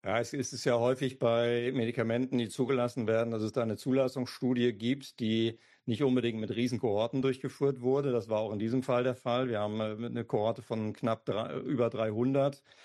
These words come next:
Und, äh, da hat man schon festgestellt, also wenn man diese Wegovy-Tablette einnimmt, die ja viel höher dosiert ist als die Spritze, ist es klar, die, die Wirkstoffe müssen ja durch den Gastrointestinaltrakt. Das heißt, sie müssen erstmal aufgenommen werden. Auf dem Weg dorthin gibt's viele Verluste.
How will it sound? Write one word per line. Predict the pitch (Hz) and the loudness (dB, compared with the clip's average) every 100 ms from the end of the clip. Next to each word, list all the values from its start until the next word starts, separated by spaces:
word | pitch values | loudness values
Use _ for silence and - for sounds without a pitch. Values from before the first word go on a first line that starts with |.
| - - _ | -20 -20 _
Und, | 120 113 113 - | 0 0 -2 -2
äh, | 113 107 107 | 0 0 0
da | 107 | -2
hat | 123 139 | -2 -2
man | 120 | -2
schon | 131 131 | -2 -2
festgestellt, | 127 139 - 135 139 139 147 | 0 -2 -4 -4 0 2 2
also | 131 110 | 0 -2
wenn | 107 113 | 0 0
man | 110 | 0
diese | 110 101 110 107 | -2 0 2 2
Wegovy-Tablette | 101 107 113 113 - 110 110 104 110 | 0 0 0 0 -2 -2 -2 -4 -6
einnimmt, | 110 120 143 143 | -2 0 -2 0
die | |
ja | 113 110 | 0 0
viel | - 104 | 0 -2
höher | 107 131 120 | 2 2 2
dosiert | 107 101 104 131 | -4 -4 0 0
ist | 139 - | 0 -8
als | 117 - | -10 -8
die | 98 | -8
Spritze, | - 110 120 - 160 | -6 -2 -2 -2 -4
ist | - 101 | -4 -6
es | 101 - | -8 -4
klar, | 107 104 131 - - - _ _ | -2 0 0 -4 -18 -20 _ _
die, | 104 101 - _ | -4 -4 -8 _
die | - 98 | -4 2
Wirkstoffe | 113 123 - 131 113 | 2 2 -2 -2 -2
müssen | 113 127 | -2 0
ja | 110 | -2
durch | 104 107 | -2 -6
den | 113 | -4
Gastrointestinaltrakt. | 104 113 - 113 117 110 - 104 95 98 - 139 - | -4 -4 -4 -6 -2 -4 -4 -6 -4 -4 -4 -8 -6
Das | 101 | -2
heißt, | 107 104 | -2 -2
sie | 110 | -6
müssen | 107 | -6
erstmal | 110 98 101 | -6 -4 -2
aufgenommen | 110 113 127 123 135 131 | 0 -2 0 0 0 0
werden. | 131 139 143 | 0 0 -4
Auf | 117 | -6
dem | - 107 | -4 -2
Weg | 113 117 | -2 -2
dorthin | 127 110 123 135 | -4 0 0 0
gibt's | 139 117 - | -2 -6 -10
viele | - 135 139 | -4 -2 0
Verluste. | 131 131 170 - 175 | 0 0 -2 -2 -2